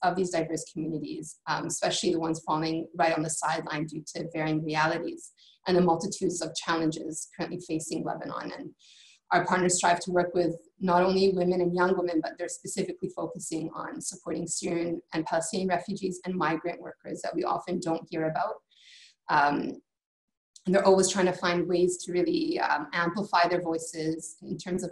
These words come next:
advocacy as well, and creating those spaces, a-, as Jocelyn and Kate mentioned, on, you know, on local, regional, and,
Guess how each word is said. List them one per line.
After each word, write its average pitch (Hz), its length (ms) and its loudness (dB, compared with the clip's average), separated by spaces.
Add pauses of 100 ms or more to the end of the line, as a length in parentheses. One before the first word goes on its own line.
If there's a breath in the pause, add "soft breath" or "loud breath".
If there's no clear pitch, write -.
advocacy 165 640 -4
as 151 180 -8
well, 170 160 4
and 160 120 -2
creating 196 480 2
those 156 160 -8
spaces, 165 640 -8 (100)
a-, 156 180 -6
as - 140 -8
Jocelyn 156 340 -6
and 175 140 -4
Kate 165 160 -12
mentioned, 175 340 -6
on, 165 120 -6
you - 520 -6
know, 170 60 6
on 185 280 4
local, 180 420 6
regional, 175 640 0
and, - 180 -12